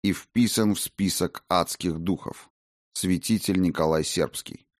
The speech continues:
Если Христос – первенец из мертвых, первый воскресший, Бог, воспринявший природу человека, чтобы исцелить ее и сделать причастной себе, то Иуда, по задумке сатаны,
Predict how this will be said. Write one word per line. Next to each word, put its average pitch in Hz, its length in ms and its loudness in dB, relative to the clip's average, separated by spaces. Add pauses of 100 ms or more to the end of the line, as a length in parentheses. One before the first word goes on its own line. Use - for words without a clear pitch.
(760)
Если 147 460 2
Христос – 147 680 2
первенец 104 720 2
из 98 140 0
мертвых, 120 680 2 (380)
первый 147 400 6
воскресший, 135 920 2 (300)
Бог, 104 640 2 (280)
воспринявший 135 840 4
природу 127 460 6
человека, 120 600 4
чтобы 117 380 4
исцелить 135 680 2
ее 71 260 0 (120)
и 104 120 4
сделать 104 500 4
причастной 95 680 2
себе, 90 520 2 (540)
то 120 240 6
Иуда, 120 680 4 (140)
по 85 120 2
задумке 90 580 2
сатаны, 85 680 0